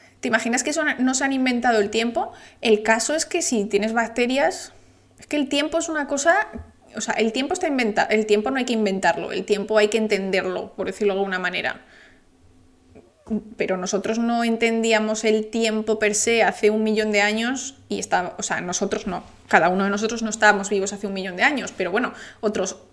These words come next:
Australopithecus o Homo erectus o lo que sea estaban vivos y viviendo. Y Tyson, por ejemplo, no creo que tenga una concepción del tiempo como la nuestra. Y mírale, o sea, Tyson,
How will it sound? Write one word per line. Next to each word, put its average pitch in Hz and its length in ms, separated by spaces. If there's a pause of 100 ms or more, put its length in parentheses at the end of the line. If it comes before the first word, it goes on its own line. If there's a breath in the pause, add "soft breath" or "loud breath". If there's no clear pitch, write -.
(120)
Australopithecus 196 960
o 196 60
Homo 190 680
erectus 202 520
o 190 120
lo 196 120
que 196 80
sea 214 260
estaban 185 420
vivos 202 300
y 233 140
viviendo. 208 480
Y 202 100
Tyson, 196 380
por 190 100
ejemplo, 214 360
no 220 200
creo 208 220
que 202 80
tenga 202 200
una 196 140
concepción 202 460
del 196 140
tiempo 202 220
como 196 220
la 196 80
nuestra. 214 420 (360 loud breath)
Y 233 100
mírale, 202 600
o - 40
sea, - 440 (120)
Tyson, 240 600